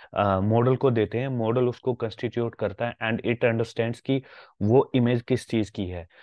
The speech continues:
और उस इमेज को कॉन्स्टिट्यूट करने के बाद then it generates the description for that image। और फिर, अ, वापस से जो है, अ, वो जब वो डिस्क्रिप्शन जनरेट कर देता है, वापस से बैकएंड जो है फ्रंट एंड को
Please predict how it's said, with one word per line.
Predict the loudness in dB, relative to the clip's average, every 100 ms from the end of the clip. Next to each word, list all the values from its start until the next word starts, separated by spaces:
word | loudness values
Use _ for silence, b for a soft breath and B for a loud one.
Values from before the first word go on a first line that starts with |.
| B B
और | 0
उस | 2 2 0 0
इमेज | 2 2 -2
को | -8 -4 2 2 0 -4 -8
कॉन्स्टिट्यूट | -6 -4 -2 0 -2
करने | -4 -6 -6
के | -6 -4
बाद | 0 -2 -2 -4
then | -4 -2 -4
it | -6 -14 _ _ _ _ _ -2
generates | 2 4 4 2 2 0 -4 0
the | 0 0
description | -4 -4 -6 -4 -6 -4
for | -4
that | -4 -6 -6
image। | -6 -6 -8 B B B B
और | 0
फिर, | 2 2
अ, | 2 -2 -4 -2
वापस | 0 0 0 -2
से | 0 0
जो | 0 0
है, | -2 -6 _
अ, | -4 -2
वो | -2 0 0 -2 -6
जब | -4 -4 -2
वो | 0 0
डिस्क्रिप्शन | 0 -4 -8 -8 -4 -4
जनरेट | -2 -2 -4
कर | -6 -6
देता | -4 -4
है, | -6
वापस | -4 -2 -2 -4
से | -6 -6 -6 -12 B B B 0
बैकएंड | 2 2 0 0 0
जो | 0
है | 0
फ्रंट | 0 -4 -4
एंड | -6 -2
को | -2